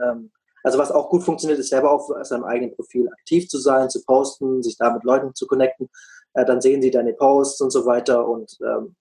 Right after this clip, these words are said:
engagen damit, das funktioniert auch gut, mache ich aber nicht, ähm, bin ich ein bisschen zu faul für im Moment. Ich gehe in Gruppen rein und, und ich hab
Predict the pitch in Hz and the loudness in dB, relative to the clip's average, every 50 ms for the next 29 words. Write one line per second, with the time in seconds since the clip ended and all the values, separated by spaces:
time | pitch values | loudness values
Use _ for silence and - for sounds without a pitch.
0 | _ _ - 127 113 135 143 147 147 - 160 151 147 147 147 147 143 143 - - | _ _ -8 -2 2 4 4 4 2 0 0 0 2 2 2 0 -2 -2 -2 -4
1 | 120 - 143 131 135 - 139 131 127 131 135 - - - - - 139 131 - - | -6 -4 -6 -8 -6 -4 -4 -2 0 0 0 0 -2 -4 -4 -4 -4 -4 -4 -2
2 | 151 156 135 131 131 127 143 175 196 190 - _ _ _ _ _ _ _ _ - | -2 0 0 0 0 0 0 -2 -2 -4 -8 _ _ _ _ _ _ _ _ 0
3 | 139 135 131 131 127 123 143 147 147 147 139 143 - 135 131 - - - - 117 | 0 2 0 0 -2 -2 -2 -2 -2 -2 -4 -4 -4 -6 -8 -10 -10 -4 0 2
4 | 120 123 123 - - 143 143 135 135 135 135 139 135 139 139 - _ _ _ _ | 4 4 2 2 2 2 2 4 2 0 -2 -2 -2 -4 -4 -8 _ _ _ _
5 | _ _ - - _ _ _ _ - 135 - - - 139 135 127 127 - 143 139 | _ _ -20 -20 _ _ _ _ 0 0 0 2 4 4 4 4 2 2 0 0
6 | - - 165 165 156 165 165 175 185 196 214 - - 135 135 135 - _ _ _ | 2 0 0 2 2 2 2 2 2 -2 -2 -2 -2 -2 -2 -4 -8 _ _ _
7 | _ - - 135 139 - 175 175 175 - - | _ -6 -4 -4 -2 0 0 0 -2 -4 -8